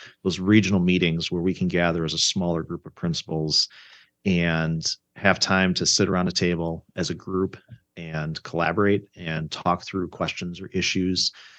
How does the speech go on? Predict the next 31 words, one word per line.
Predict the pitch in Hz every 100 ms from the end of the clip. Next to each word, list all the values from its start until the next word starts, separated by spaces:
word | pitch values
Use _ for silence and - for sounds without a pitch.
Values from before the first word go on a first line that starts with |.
| - - _ -
um, | 85 80 80 80 76
enjoy | - 90 92 92 90 90 87 -
a | 101
meal | 101 104 98
together, | - 95 92 90
enjoy | 90 92 92
lunch, | 90 87 87 - - -
um, | 92 85 82 78 -
that | 87
fellowship | - 92 90 -
time, | - 85 82 80
that, | 90 87 - -
that's, | 90 92 - - - - _ _ - _ _
uh, | - 85
some | 85 -
of | 101
my | 92
favorite | 90 95 87 85
times. | 87 85 87 80
It | 90
just, | - 104 - -
and, | 101 98
and | 104 101 92 92 _ _
bringing, | - 120 131 120 -
bringing | - 113 127 117
those | 104 98
principals | - - 101 98 90
together, | 87 80 85 85 98 107 110 110 _
um, | 82 78 78 80 _ - - _ _ _ _ _ _ _ _ _
is, | - 117 107 95 90
uh, | 117 101 95 87 85